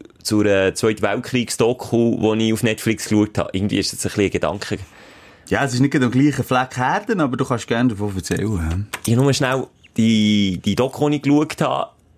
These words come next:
Speaker 1: hat... Äh, etwas gezeigt, was ich so nicht gewusst habe. Also, die deutschen Nazis, dann sind ja mega schnell gewesen. Es hat ja den, den Ausdruck Blitzkrieg gegeben. Die haben ja Frankreich innerhalb kürzester Zeit eingenommen.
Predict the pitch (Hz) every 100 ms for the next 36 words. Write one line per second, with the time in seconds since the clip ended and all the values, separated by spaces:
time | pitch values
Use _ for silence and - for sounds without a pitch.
0 | _ _ _ _ _ - - 95 - _
1 | - 87 85 80 80 78 - _ _ _
2 | _ 104 - 110 - 90 104 104 80 82
3 | 90 - 95 127 - 95 78 - - 92
4 | 131 127 139 120 90 156 - - 131 180
5 | - - - 110 117 156 - 131 117 117
6 | 117 113 107 113 131 156 156 156 - 123
7 | 107 135 135 127 120 110 110 101 - -
8 | 104 110 139 - 110 - - 135 180 -
9 | - 151 156 147 - 160 120 87 110 127
10 | 135 123 113 - 127 156 - 143 - 160
11 | 175 165 - 139 190 - 196 - 135 165
12 | 170 - 156 165 - 147 85